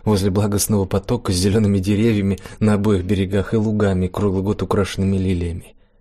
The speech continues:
Здесь не было ни очарования разнообразия, ни волнения событий —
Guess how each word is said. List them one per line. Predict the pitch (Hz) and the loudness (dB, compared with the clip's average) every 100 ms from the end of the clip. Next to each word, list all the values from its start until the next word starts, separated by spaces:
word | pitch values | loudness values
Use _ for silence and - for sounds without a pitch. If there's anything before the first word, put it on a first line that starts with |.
| _ _ - | _ _ -4
Здесь | 107 117 107 - | -2 0 -2 -2
не | 117 117 | 0 0
было | 98 104 101 | 0 0 0
ни | 107 | 2
очарования | 120 107 117 110 110 104 104 | 0 0 0 0 0 0 2
разнообразия, | 101 95 98 92 104 127 113 113 104 - - | 0 0 0 -2 -2 -4 -4 -6 -8 -12 -4
ни | 117 107 | 0 2
волнения | 113 110 101 101 | 2 0 0 -2
событий — | 92 - 98 113 127 - 110 | -2 -2 -2 -2 -4 -8 -12